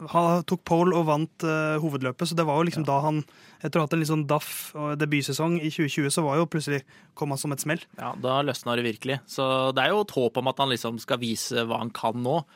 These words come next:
Speaker 2: at han er raskere, i hvert fall blant de fem raskeste av de som kjører Formel to nå. Det
Speaker 1: Ja.
Speaker 2: mener jeg han er.
Speaker 1: Så, så det, så det er jo en bane som han kjenner godt, Jon. Det kan jo være kjekt, det.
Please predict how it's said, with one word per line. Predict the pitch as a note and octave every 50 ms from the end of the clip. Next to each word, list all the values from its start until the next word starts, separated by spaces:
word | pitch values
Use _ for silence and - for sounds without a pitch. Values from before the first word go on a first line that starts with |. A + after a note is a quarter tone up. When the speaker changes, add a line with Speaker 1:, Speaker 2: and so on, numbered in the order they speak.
| _ -
Speaker 2:
at | - - -
han | B2+ B2+ A#2+ - - _ _ _ - - _ _ - -
er | B2 B2+ C#3 C#3 C#3+ C#3
raskere, | C3+ C3+ - - - - _ A#2 A2+ A#2 A#2 A#2
i |
hvert | A#2 A2+ - -
fall | - A#2+ A#2+ A#2+ A#2 A#2+ B2 - - _ _ _ - - G#2+
blant | C3+ B2 B2+ B2+ B2+
de | - E3
fem | - - - - C3 C3 C#3 D3+
raskeste | D3+ C#3+ - - - - B2+ - D3 D#3 D3 - _ _ - -
av | C3+ B2+ B2+
de | A#2+ A#2+ A2+
som | - C3
kjører | B2+ - B2+ A#2 A2+ G#2+
Formel | A#2 A#2 A#2+ B2 B2 B2 A#2+ B2 B2 A#2+ A#2+ A2+
to | - B2 B2
nå. | B2 B2+ C#3 C3+ - _ _ _ _ _ _ _ _ -
Det | C3
Speaker 1:
Ja. | B2+ B2
Speaker 2:
mener | A#2+ A2 A#2 A2+
jeg | A#2
han | A#2 A#2
er. | A#2+ - - _ _ - - - -
Speaker 1:
Så, | - - E3 E3+ E3+ E3+ E3+ E3+ E3 E3
så | E3 E3+ F3
det, | F#3+ E3+ E3
så | - F#3+
det | E3+ F#3+
er | F3 D#3
jo | E3+
en | G3+ G#3
bane | A3+ G3+ D#3 C#3 D3 D#3
som | D#3 - E3+
han | E3 E3 E3 E3 E3
kjenner | D#3 - E3+ D#3+ D#3+
godt, | D#3 D3 - -
Jon. | E3+ F3+ F#3
Det | F3 E3+
kan | - D#3+ D#3
jo | D#3+ E3
være | D#3+ D3+ D3 D3+ D3+ D3+ D3+ D3+ D3+ D3+ D3 - D#3+ D#3 D#3 D3+
kjekt, | - - F3 E3+ - - -
det. | E3+ E3 F3+ F3+